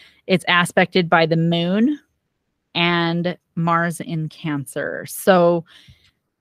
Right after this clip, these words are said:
the moon will be in Libra, and that's where we're gonna kind of see the harmony showing up here. But, um, Gate forty-eight being the gate of depth, this one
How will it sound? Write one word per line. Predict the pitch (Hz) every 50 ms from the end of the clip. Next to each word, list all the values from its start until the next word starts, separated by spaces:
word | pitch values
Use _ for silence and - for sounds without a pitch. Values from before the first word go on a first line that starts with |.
| -
the | 190 185 208
moon | 202 208 220 226 233 233
will | 240 247 240
be | 226 247 226
in | 220 202 196
Libra, | 196 190 185 175 165 170 165 165 175 202 202 - _ _ _ _ _ _ _ _ _ _ _ _ _ _ _ _ _ _ _ _ -
and | 175 185 185
that's | 185 175 170 - - -
where | 190 180
we're | 170 175 175
gonna | 170 165 165 165
kind | - 190 170 170
of | 165
see | - - 175
the | 160 156
harmony | - 160 156 156 156 160 170 175 180 185 185 190 190 196 196 _
showing | - - - - 180 185 190 190
up | 190 185 -
here. | - 202 196 196 196 190
But, | 180 196 175 165 165 - - - - - - - _ - _ _ -
um, | - 175 170 170 165 160 165 160 160 160 156 160 160 - - _ _ _ _ _ _ _ _ _ - 175
Gate | 160 196 196 208 240 226 -
forty-eight | - - 254 254 240 247 226 202 185 180 175 160 156 151 _ - - - - - - _ _ _ _ -
being | 185 196 196 190 185 185 175 170 165
the | 165 165
gate | 156 170 175 170 160
of | 160 147 151
depth, | 160 165 160 214 - _ - - - -
this | - 165 185 180 - -
one | 180 175 175 170 165